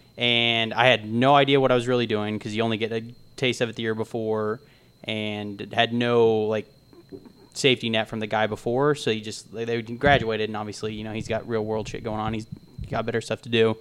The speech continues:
So I did this for, like, six months, and I was, it got all put on my shoulder, and they were like, "Oh, yeah, you got it. No worries. Like,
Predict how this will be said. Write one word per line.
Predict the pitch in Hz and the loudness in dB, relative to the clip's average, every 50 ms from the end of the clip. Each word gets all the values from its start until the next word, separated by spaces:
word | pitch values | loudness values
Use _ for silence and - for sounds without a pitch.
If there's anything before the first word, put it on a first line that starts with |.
| - - - - - - - - | -8 -18 -20 -20 -20 -20 -20 0
So | - 170 147 139 135 | 4 8 8 8 8
I | 123 127 135 | 8 6 4
did | 127 131 151 151 139 | 2 0 -2 2 2
this | 147 139 - | 2 2 2
for, | - - | 2 0
like, | 120 110 - - | 0 0 -2 -2
six | - 160 - - | -2 -2 -2 2
months, | 151 160 175 180 156 135 - | 4 6 8 8 6 6 4
and | 120 | 4
I | 113 117 | 4 4
was, | 117 113 104 120 | 2 2 0 -4
it | 123 87 110 123 120 113 123 - | -4 -2 0 -2 -2 -2 0 2
got | 135 127 120 | 4 6 6
all | 120 120 117 | 6 6 6
put | - 131 | 6 4
on | 123 113 | 4 4
my | 110 113 | 4 2
shoulder, | - - 147 135 135 131 135 131 131 127 127 123 | 2 2 4 4 4 4 4 4 6 6 6 6
and | 117 110 | 6 6
they | 110 110 | 4 4
were | 110 110 | 2 2
like, | 110 120 - | 2 2 4
"Oh, | 202 214 | 4 6
yeah, | 196 202 | 6 4
you | 175 160 175 | 4 2 2
got | 156 127 113 117 | 2 2 2 4
it. | 117 | 2
No | 120 117 | 0 0
worries. | 110 110 113 110 107 - | 2 2 2 0 0 -4
Like, | 113 120 | -8 -10